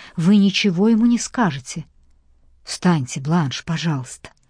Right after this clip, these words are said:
Эмили не ожидала такого порыва и растерянно смотрела на девушку. «Вам нечего бояться его,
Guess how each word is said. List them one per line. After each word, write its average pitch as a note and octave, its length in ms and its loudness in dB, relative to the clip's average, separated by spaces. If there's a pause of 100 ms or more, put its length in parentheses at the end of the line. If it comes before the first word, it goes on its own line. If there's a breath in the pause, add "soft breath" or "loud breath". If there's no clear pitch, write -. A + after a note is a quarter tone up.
(680)
Эмили F3+ 320 4
не G3 160 4
ожидала G#3 480 0
такого A#3+ 400 -4
порыва C#3+ 480 -6 (560)
и E3+ 60 -4
растерянно G#3 640 -2
смотрела F#3+ 500 -2
на G3 160 0
девушку. C#3+ 500 -8 (1160)
«Вам C#3+ 200 -4
нечего C#4 460 2
бояться D#4 560 0
его, C#3+ 280 -4